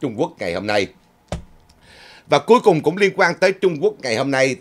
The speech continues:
Tập Cận Bình đã viếng thăm Tân Cương và cho thấy là không có thay đổi gì đối với người Duy Ngô Nhĩ. Chủ tịch nhà nước Cộng sản Trung Quốc là Tập Cận Bình đã có một chuyến hiếm hoi bay tới Tân Cương trong ngày thứ Bảy, và ông ta bảo đảm rằng sẽ tiếp tục quản trị cái ổn định xã hội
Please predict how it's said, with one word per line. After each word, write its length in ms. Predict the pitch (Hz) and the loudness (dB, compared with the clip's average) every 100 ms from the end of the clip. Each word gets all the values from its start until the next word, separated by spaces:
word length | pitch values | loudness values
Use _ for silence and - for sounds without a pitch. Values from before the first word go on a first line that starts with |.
| _ | _
Tập 160 | 151 156 - | -2 -2 -4
Cận 160 | 147 | 0
Bình 260 | 135 123 117 | 0 0 -4
đã 160 | 107 | -8
viếng 280 | 131 156 214 | -6 -6 -4
thăm 200 | - 156 | -6 -6
Tân 260 | 135 160 151 | -4 -4 -2
Cương 380 | 151 143 127 87 | 0 0 -2 -8
và 260 | 98 90 - _ | -8 -8 -10 _
cho 140 | 127 | -6
thấy 180 | 127 143 | -4 -4
là 140 | 165 - - | -6 -8 -6
không 280 | 170 160 | -6 -6
có 180 | - 160 - | -6 -8 -6
thay 160 | 147 139 | -6 -4
đổi 200 | - 151 | -4 -6
gì 200 | 123 92 | -6 -6
đối 220 | 98 131 | -4 -4
với 120 | 160 | -4
người 200 | 143 104 80 | -4 -6 -6
Duy 160 | 135 151 | -4 -4
Ngô 140 | 131 | -2
Nhĩ. 280 | 113 90 123 - _ _ - _ _ | -4 -4 -4 -8 _ _ -20 _ _
Chủ 120 | - 196 | 2 4
tịch 140 | 147 | 0
nhà 140 | 143 | -2
nước 180 | 135 190 | 0 0
Cộng 180 | - 131 | -2 -4
sản 280 | 131 110 147 - | -6 -6 -6 -8
Trung 120 | 147 | -4
Quốc 160 | 151 202 139 | -4 -6 -6
là 160 | 110 - - | -6 -6 -6
Tập 180 | 127 - | -6 -4
Cận 160 | 123 113 | -4 -4
Bình 200 | 104 101 | -4 -6
đã 120 | 101 | -8
có 160 | - 151 | -8 -8
một 200 | 107 - | -8 -6
chuyến 200 | 160 175 | -6 -4
hiếm 220 | 202 214 | -4 -2
hoi 200 | 135 117 | -4 -4
bay 340 | 117 147 143 - | -2 -2 -2 -2
tới 140 | 160 - _ | -4 -4 _
Tân 220 | 180 160 | 0 0
Cương 300 | 151 151 139 | -4 -4 -2
trong 180 | 135 135 | -4 -4
ngày 160 | 101 87 | -6 -6
thứ 140 | 147 | -6
Bảy, 280 | 107 90 151 - - _ | -4 -4 -6 -10 -20 _
và 100 | - - | -6 -6
ông 100 | 120 | -6
ta 160 | 120 | -8
bảo 240 | 110 - 143 | -6 -6 -6
đảm 240 | 87 147 | -6 -4
rằng 160 | 139 90 - | -4 -4 -10
sẽ 240 | - 107 - | -10 -10 -6
tiếp 160 | 220 214 - | -6 -6 -6
tục 180 | 104 - | -8 -6
quản 240 | 92 123 | -8 -8
trị 200 | 127 95 | -6 -8
cái 200 | 95 143 - | -6 -10 -8
ổn 220 | 120 180 | -8 -4
định 180 | 117 104 | -6 -6
xã 180 | - 131 | -6 -2
hội 300 | 113 90 | 0 -2